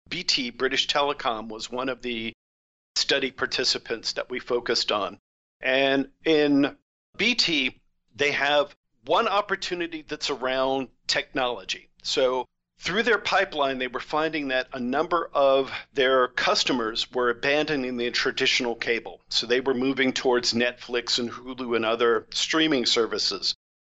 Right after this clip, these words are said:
But they had the opportunity to provide a lot of new capabilities through their broadband pipeline. And so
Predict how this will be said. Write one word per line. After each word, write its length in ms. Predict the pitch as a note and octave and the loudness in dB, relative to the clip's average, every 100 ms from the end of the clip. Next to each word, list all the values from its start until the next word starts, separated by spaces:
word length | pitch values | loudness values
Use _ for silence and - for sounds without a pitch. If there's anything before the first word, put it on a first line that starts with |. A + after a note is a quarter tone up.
| _ | _
But 360 | D#3 D#3 D3+ _ _ _ - | 2 2 0 _ _ _ -2
they 160 | D3 | 0
had 640 | C#3 - F3+ G#3+ D3 E3+ - - | 0 -4 -4 -4 -6 -10 -14 -12
the 160 | D3 | -4
opportunity 720 | C#3+ C#3+ D#3 - D#3 D3+ C#3 | 0 0 -2 -4 -4 -4 -4
to 160 | B2 - | -4 -6
provide 640 | - B2+ - B2+ B2+ A#2+ - | -8 -10 -2 0 0 -2 -4
a 80 | B2+ | -8
lot 320 | A2+ B2+ C#3+ | 0 2 2
of 160 | C3+ A#2+ | 0 -4
new 200 | C3+ E3 | -4 -4
capabilities 1000 | - C#3+ - B2+ B2+ A#2 A2 G#2 G#2+ - | -4 -4 -4 -6 -4 -4 -6 -8 -6 -8
through 260 | - C3+ | -6 -6
their 140 | B2 A#2 | -2 -2
broadband 680 | A#2+ A#2 A#2 - A2+ G#2+ | 2 4 2 2 0 0
pipeline. 600 | - F3+ F#3 A2 F#2 E2+ - _ _ _ _ - | 0 -2 0 -2 -2 -6 -14 _ _ _ _ -6
And 140 | A#2+ | 0
so 380 | - C#3 C3+ | 4 4 4